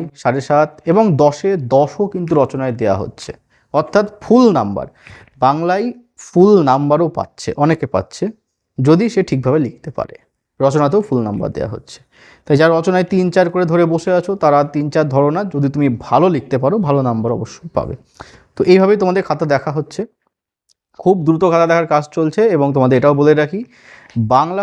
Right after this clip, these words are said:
পরীক্ষা মোটামুটি সবার ভালো হচ্ছে, গড় নাম্বার পঞ্চাশ ষাট করে আসছে প্রত্যেকেরই। যারা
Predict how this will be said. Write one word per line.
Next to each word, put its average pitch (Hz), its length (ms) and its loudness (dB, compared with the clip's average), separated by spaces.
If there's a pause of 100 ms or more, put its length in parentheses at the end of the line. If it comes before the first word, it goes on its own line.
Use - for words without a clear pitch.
পরীক্ষা 202 380 2
মোটামুটি 156 400 0
সবার 123 200 2 (100)
ভালো 120 220 2
হচ্ছে, - 300 -6 (480)
গড় 147 200 2 (100)
নাম্বার 160 300 0 (140)
পঞ্চাশ 143 400 -2 (100)
ষাট 135 180 0 (100)
করে 123 220 2
আসছে - 260 -8 (100)
প্রত্যেকেরই। 131 520 -2 (680)
যারা 151 140 2